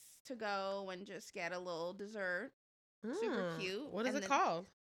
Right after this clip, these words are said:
Speaker 1: um, I'll find out for you. And I'll put it in the
Speaker 2: Mm.
Speaker 1: show notes, you guys. And the second place you're gonna love.
Speaker 2: Okay.
Speaker 1: Have you been to Deep Purple?
Speaker 2: No, what is that?
Speaker 1: It's a new, um, acai place.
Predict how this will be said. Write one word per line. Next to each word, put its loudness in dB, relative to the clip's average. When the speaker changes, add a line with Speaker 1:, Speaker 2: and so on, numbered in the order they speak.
Speaker 1:
um, 0
I'll 0
find -2
out -12
for -10
you. -4
And 4
I'll 10
put 12
it 4
in 2
the 0
Speaker 2:
Mm. -4
Speaker 1:
show -2
notes, -6
you -8
guys. 0
And 2
the 2
second 0
place 0
you're 0
gonna 6
love. 0
Speaker 2:
Okay. -6
Speaker 1:
Have 4
you 4
been 4
to 0
Deep -6
Purple? -2
Speaker 2:
No, -4
what -4
is -10
that? -10
Speaker 1:
It's 0
a 4
new, 4
um, 6
acai 2
place. -6